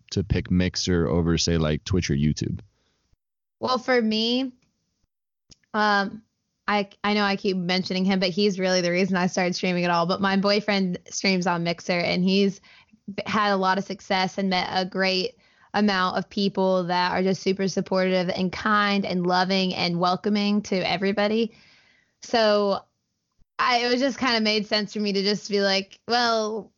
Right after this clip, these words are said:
Speaker 2: I could stream on there, and, you know, one day you can host me or something, and, like, we could just do it like that." 'Cause,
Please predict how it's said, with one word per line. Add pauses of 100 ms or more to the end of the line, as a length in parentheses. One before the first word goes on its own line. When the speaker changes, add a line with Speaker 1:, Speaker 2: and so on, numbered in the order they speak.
(100)
Speaker 2:
I
could
stream
on
there,
and,
you
know,
one
day
you
can
host
me
or
something,
and,
like,
we
could
just
do
it
like
that."
'Cause,